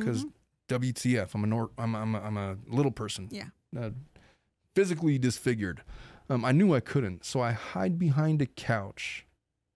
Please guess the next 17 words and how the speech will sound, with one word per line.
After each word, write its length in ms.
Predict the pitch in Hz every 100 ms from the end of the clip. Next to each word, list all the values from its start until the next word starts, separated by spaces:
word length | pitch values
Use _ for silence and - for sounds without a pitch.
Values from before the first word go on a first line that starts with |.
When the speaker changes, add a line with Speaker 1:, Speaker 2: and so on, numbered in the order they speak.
| _ - _ - - - - _
Speaker 1:
There 300 | 139 143 143
was 260 | 135 139 127
a 100 | 123
big 420 | 113 139 160 147
black 320 | 127 127 131 - -
cloak 840 | - - 120 113 147 - - - - _ _ -
and 180 | 127 117
a 40 |
green 420 | 107 117 131 120
mask 420 | 110 117 147 - - -
peering 480 | - 120 120 123 -
into 480 | 127 117 104 131 113
the 100 | 107
door, 520 | 107 113 104 107 113
the 100 | 104
window. 420 | 98 101 98 101
Speaker 2:
Mm-hmm. 240 | 98 101